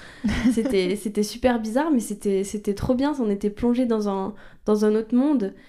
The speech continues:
Speaker 2: Et on s'en est rendu compte, euh, quand on a, quand on a déménagé, parce qu'on allait sonner aux portes, euh, chez les voisins en leur disant, « On est trop désolés,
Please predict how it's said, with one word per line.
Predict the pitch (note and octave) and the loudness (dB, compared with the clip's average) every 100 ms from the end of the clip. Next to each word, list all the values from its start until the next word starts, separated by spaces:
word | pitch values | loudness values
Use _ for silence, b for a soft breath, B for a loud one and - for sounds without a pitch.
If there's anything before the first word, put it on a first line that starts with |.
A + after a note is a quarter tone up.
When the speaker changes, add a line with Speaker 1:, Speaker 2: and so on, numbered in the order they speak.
| B B | B B
Speaker 2:
Et | - | -4
on | |
s'en | G#3 G#3+ | 0 2
est | G3+ | 2
rendu | G#3+ G#3+ G#3+ | 0 -2 -2
compte, | B3 C4 | -2 0
euh, | G#3+ | -2
quand | G3+ F#3+ G3+ | -2 -4 -4
on | G3 | -4
a, | F#3 F#3 | -2 -4
quand | F#3+ G3+ | -6 0
on | A3+ | 2
a | G3 | 2
déménagé, | G#3+ A3+ G#3+ G#3+ C4 | 2 2 2 0 -2
parce | E4 | -4
qu'on | - | -4
allait | F#3 F3+ | -2 -2
sonner | G3+ G#3+ B3+ | -2 0 0
aux | |
portes, | A#3+ A3+ B3+ - | 0 -4 -4 -6
euh, | G3 | -6
chez | F#3 - | -4 -2
les | G3+ | -2
voisins | G3 G3 A#3+ | 0 0 0
en | |
leur | A3+ | 0
disant, « | G3+ G#3+ A3+ | -2 -4 -4
On | |
est | F3+ | -4
trop | - - A#3+ | -4 0 0
désolés, | A#3 G#3+ A3 G#3+ A#3 | 2 2 2 0 -2